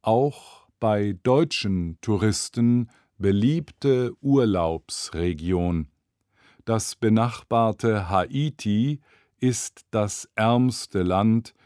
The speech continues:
des amerikanischen Kontinents und wird seit Jahren von politischem Chaos und krimineller Gewalt geplagt.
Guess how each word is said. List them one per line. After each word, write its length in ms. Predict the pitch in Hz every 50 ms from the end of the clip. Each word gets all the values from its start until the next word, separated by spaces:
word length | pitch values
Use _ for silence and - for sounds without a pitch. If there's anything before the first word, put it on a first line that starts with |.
| _ _ _ _ _ -
des 400 | 104 101 98 - - - - - _
amerikanischen 1400 | - 101 104 107 104 104 90 101 101 90 - - 104 104 104 107 110 113 107 101 - - 101 95 92 90 90 -
Kontinents 1200 | - - 113 117 120 117 117 - - 101 90 87 87 95 107 120 131 127 - - - - - _ _ _ _ _ _ _ _ _ _ _ _
und 460 | - 127 123 127 120 117 - 92 85
wird 440 | 92 104 107 110 113 110 - - - _ _
seit 440 | - 87 87 101 95 95 90 - -
Jahren 760 | 98 104 110 113 113 104 82 85 92 95 107 117 127 127 - _ _ _ _ _
von 500 | - - - 113 113 117 113 117 120 117 -
politischem 960 | - 110 107 107 104 135 156 147 - 139 117 - - 110 98 95 90 87 82 - _
Chaos 760 | - - 123 120 113 92 78 82 95 120 139 - - - - _ _ _ _ _ _ _ _ _ _
und 500 | 127 127 127 131 131 135 - - - _ _ _ _ _
krimineller 920 | - - 123 123 123 120 117 110 110 117 123 127 123 120 120 120 120 120
Gewalt 800 | 117 - 131 120 107 120 113 110 92 85 80 - - - - - _ _ _ _ _ _
geplagt. 1040 | - 110 101 - - 95 98 85 76 73 71 - _ _ - - _ - - -